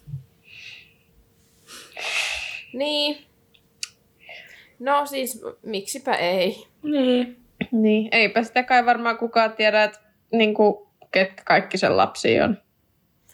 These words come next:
Speaker 3: Sen
Speaker 1: No ei, mut
Speaker 3: Grindelwaldin,
Speaker 1: toisaalta
Speaker 3: niin.
Speaker 1: jotenkin, en mä tiedä, musta toi mustien suku on niin tollanen, että ei ne ottais sinne ketään, joka ei ois tässä niitten niinku omaa, tiedättekö te?
Speaker 3: Niin, mut, niin, mut kyllähän sitä,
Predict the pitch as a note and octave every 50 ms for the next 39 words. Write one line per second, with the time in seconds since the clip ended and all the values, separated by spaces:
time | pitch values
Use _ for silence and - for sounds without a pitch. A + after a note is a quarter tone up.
0 | _ - - G3 F3+ D#3+ D#3 E3 - A3 G#3+ - - G#3+ G#3+ G#3+ G#3+ G3+ - -
1 | - D#3+ - A3 G#3+ A3+ A3+ A#3 G#3+ G3+ G3 A3 G#3+ G#3+ G#3+ G#3+ G3+ G3+ - F#3+
2 | - - F#3+ G3 G3 G3 G3 G3 F#3+ F#3 F3+ F3+ F3+ F3 F3+ F3+ F#3+ - - -
3 | - F#3+ F#3+ F#3 F3+ F#3 _ _ _ - - F#3 F#3+ G3 - - G#3 F#3+ E3+ F3
4 | F3+ F3+ E3+ F3 F3+ F3 E3+ E3 E3 E3 E3 E3 E3 E3 E3 E3 E3 E3+ E3+ E3+
5 | E3+ E3 E3+ E3+ - E3 E3+ E3+ D#3+ D#3 E3 E3+ E3+ - - C#3+ - D#3 - -
6 | D#3+ D3+ D#3+ - - - E3 - - C#3 D#3 D#3+ - - - F3 - D3+ D3+ -
7 | - D#3 E3 E3 - - D#3 E3 E3 E3+ D3 C#3+ C#3 C#3 E3 - - D3+ C#3 -
8 | D#3+ E3 E3 - - - G#2 E3 - D3 E3 F3+ F#3 - _ _ _ _ _ _
9 | _ _ _ _ _ _ _ _ _ _ _ _ - - F2 - F#3+ - - F3+
10 | - - - - G#3+ G#3 G#3 G#3 G#3 G#3+ G#3+ G#3 - _ _ _ _ _ _ _
11 | - - A3 G#3 G3+ G3+ G3+ G3+ G3+ F#3+ G#3 G3+ G3+ - - G#3 F#3+ G3 G#3 G#3+
12 | G#3+ G#3+ A3 G#3+ - G#3+ G#3+ G#3 G3+ -